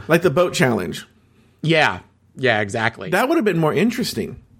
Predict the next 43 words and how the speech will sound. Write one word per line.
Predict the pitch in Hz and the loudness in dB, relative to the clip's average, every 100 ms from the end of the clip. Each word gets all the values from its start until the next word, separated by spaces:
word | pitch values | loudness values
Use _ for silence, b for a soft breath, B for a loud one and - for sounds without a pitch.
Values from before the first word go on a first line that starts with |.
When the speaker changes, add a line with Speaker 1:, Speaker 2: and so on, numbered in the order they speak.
| _ - _ _ _ _ _ - | _ -20 _ _ _ _ _ -4
Speaker 2:
Oh, | 151 | 0
I, | 165 226 | 2 2
I | 208 180 | 2 2
ag-, | 202 147 160 | 0 -2 -6
I | - 202 | -2 0
agree. | 180 143 160 160 160 - | 0 0 2 2 2 -2
It | 117 165 147 | -2 0 0
probably, | 135 143 127 113 117 | 2 0 0 0 2
there | 113 | 2
would | 107 113 | 2 2
have | 101 | 2
been | 107 | 2
more | 104 104 107 104 113 - | 2 0 2 2 -2 -8
clear | - 123 113 | -2 0 0
train | 107 - 123 117 | -2 -4 -2 -2
wrecks, | 95 92 - - | -6 -10 -14 -10
I | 101 | -10
think, | 107 98 | -6 -6
in | 92 90 | -4 -6
that. | 82 - - | -6 -8 -4
But | 90 - | -6 -2
yeah, | 95 82 78 | -2 -2 -2
there, | 87 | -2
it | 85 92 | -2 0
would | 95 | 2
have | 92 92 | 0 0
been | 87 | 0
more | 82 | 0
interesting. | 87 92 - - - - | -2 -4 -4 -4 -6 -4
Speaker 1:
'Cause | 269 | 0
it | 254 | 2
was | 254 | 2
so | 330 | 2
dumb, | 233 143 165 277 | 0 0 0 2
like, | 165 151 | 2 2
them | 180 | 0
walking | 135 143 165 147 | 2 0 0 0
out, | 156 151 | 0 0
and | 135 | -2
they | 165 | 0
were | 208 | 0
walking | 202 226 - | 0 -2 0
out | 240 | 0